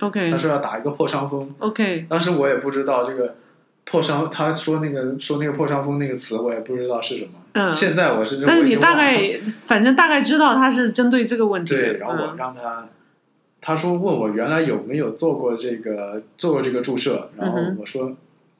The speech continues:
Speaker 2: 我说我不知道这是个什么东西，
Speaker 1: 嗯。
Speaker 2: 能在我手机上给我 type 查一下。
Speaker 1: 嗯。
Speaker 2: 哦，我们就靠这个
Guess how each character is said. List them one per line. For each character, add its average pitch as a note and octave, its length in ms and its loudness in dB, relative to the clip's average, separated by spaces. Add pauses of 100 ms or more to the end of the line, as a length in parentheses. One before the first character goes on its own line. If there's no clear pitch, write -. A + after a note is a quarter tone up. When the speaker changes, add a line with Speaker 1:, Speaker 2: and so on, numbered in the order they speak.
(180)
Speaker 2:
我 G#2 80 -8
说 C3 140 -6
我 A2 60 -2
不 C#3 180 -6
知 C3+ 60 0
道 B2+ 80 0
这 B2+ 120 -4
是 B2+ 120 -2
个 A2+ 80 -4
什 - 120 -10
么 G#2+ 120 -14
东 A2+ 120 -12
西， - 160 -10
Speaker 1:
嗯。 G3+ 280 2
Speaker 2:
能 D#3+ 120 -2
在 C#3 140 0
我 A#2+ 80 0
手 A#2+ 180 -2
机 A#2 140 -4
上 B2+ 180 -6
给 A#2+ 80 -4
我 A#2 120 -2
type A#2+ 220 -4 (100)
查 - 260 -8
一 A2 60 -6
下。 A3 100 0
Speaker 1:
嗯。 E3+ 640 0
Speaker 2:
哦， A#2+ 100 0
我 A2+ 60 -2
们 B2+ 80 -10
就 D3 180 -2
靠 C#3+ 220 0
这 D3 120 -2
个 A2+ 160 0